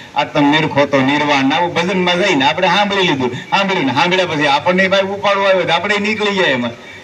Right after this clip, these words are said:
કે ગુરુ પાસે શું થઈ જાય, મારા આત્માને ઓળખવો.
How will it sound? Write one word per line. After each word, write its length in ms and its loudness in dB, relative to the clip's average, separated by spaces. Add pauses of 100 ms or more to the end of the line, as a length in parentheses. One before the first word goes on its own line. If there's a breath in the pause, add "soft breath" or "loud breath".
(180 loud breath)
કે 180 0
ગુરુ 460 0
પાસે 320 0
શું 180 2
થઈ 160 2
જાય, 100 0
મારા 240 2
આત્માને 320 0
ઓળખવો. 520 -2